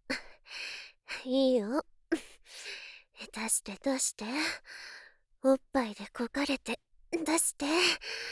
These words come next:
う、う、う、出した。本当に出しちゃったね。<laughs> 粘っこい童貞の精子。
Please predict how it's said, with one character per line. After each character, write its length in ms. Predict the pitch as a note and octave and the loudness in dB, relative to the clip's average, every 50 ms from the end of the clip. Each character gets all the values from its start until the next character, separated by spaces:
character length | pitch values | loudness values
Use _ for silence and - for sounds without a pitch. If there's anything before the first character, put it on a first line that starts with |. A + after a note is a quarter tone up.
| - - - - - - _ _ _ _ _ _ - | -10 -10 -12 -14 -16 -18 _ _ _ _ _ _ 4
う、 80 | G4+ G#4 | 6 6
う、 20 | |
う、 40 | - - - _ _ _ _ _ _ _ _ - - - - - - A4+ C#5 E5 F#5+ G5 F5+ C#5+ B4+ C5+ C#5+ C5 B4+ C5 - _ _ _ _ _ _ - - D4+ F#4 A4 A4 F#4+ F4+ F#4 F4+ E4 A#4 D#5 E5+ F5 F5 F5 E5+ D#5+ D5 C#5 - - _ _ - _ _ - F#4 G4 F#4+ F4+ - - - - - - - - - - - - - - _ _ _ - C5 A4 - - - - A4 - - - - - _ _ _ _ - - G5+ E5 - - D5+ - - - - - _ - - | 6 6 -2 _ _ _ _ _ _ _ _ -20 -20 -16 -2 8 12 12 12 12 10 6 6 8 10 10 10 10 10 8 6 _ _ _ _ _ _ -12 -2 4 6 6 6 6 2 -2 -2 -2 -4 -6 -4 -4 -4 -6 -6 -8 -10 -12 -14 -16 _ _ -20 _ _ -2 0 0 0 0 -2 -6 -14 -20 -20 -20 -18 -18 -16 -16 -18 -20 -20 -20 _ _ _ 4 4 4 4 4 2 2 2 2 2 -4 -4 -6 _ _ _ _ -10 -8 -8 -8 -8 -10 -12 -12 -14 -16 -20 -20 _ -20 -14
出 260 | C4+ - A#3 A3 A#3 B3+ | -8 -6 -6 -4 -2 -2
し 200 | - - - - | -2 -2 -2 -4
た。 140 | _ - E4 C#4+ - - C#4+ D#4 D#4+ C#4+ - - - A#4+ A#4+ A#4 A#4 - - - - - - - - - | _ -4 -4 -4 -2 -2 0 0 -2 -2 -6 -10 -10 -10 -10 -10 -12 -14 -16 -20 -20 -20 -20 -20 -20 -20
本 340 | - - - D4+ D#4 E4 F4+ - | -6 2 4 6 6 6 2 4
当 140 | - G#4 | 6 8
に 160 | G#4 G#4 G#4+ G#4 | 10 10 8 8
出 140 | G4 G4+ | 8 4
し 80 | G4+ - | 4 4
ち 100 | - - | 4 4
ゃ 20 | F4 | 2
っ 20 | D#4+ | 2
た 200 | - - G3+ G3+ | 0 -6 -8 -6
ね。 460 | G3+ G#3 A3+ B3+ C#4 D4 D#4 E4 F4 F4+ - - - _ _ _ _ _ _ - | -4 -4 -4 -2 -2 -2 -2 -2 -4 -4 -8 -12 -16 _ _ _ _ _ _ 0
<laughs> 1800 | - - - - - G#4 - - C#5+ - - - _ _ _ - D5 F#5 - - - - - - - _ _ - - _ _ _ _ _ - | 0 0 0 -2 -2 -2 -2 -2 -12 -12 -14 -20 _ _ _ -2 -2 -2 -2 -6 -10 -12 -16 -20 -20 _ _ -20 -20 _ _ _ _ _ -2
粘 380 | A3+ A3 A3 A3+ A3+ B3+ B3 | 0 2 2 2 4 4 2
っ 80 | B3 - _ - | 2 2 _ 0
こ 160 | - C#4 B3+ | 4 4 4
い 140 | A3+ G3+ - | 4 4 2
童 220 | - G3+ G#3 A3+ | 0 2 2 2
貞 320 | A#3+ - - - C4 B3+ B3+ | 2 0 2 2 2 4 4
の 100 | C4 B3+ | 2 0
精 380 | - - - C4+ C#4+ D4 D4 | -2 -2 -2 -2 0 0 0
子。 500 | C#4 - - - - A#3+ A#3 A#3 B3+ C#4 | -2 -2 -4 -4 -4 -4 -4 -4 -4 -6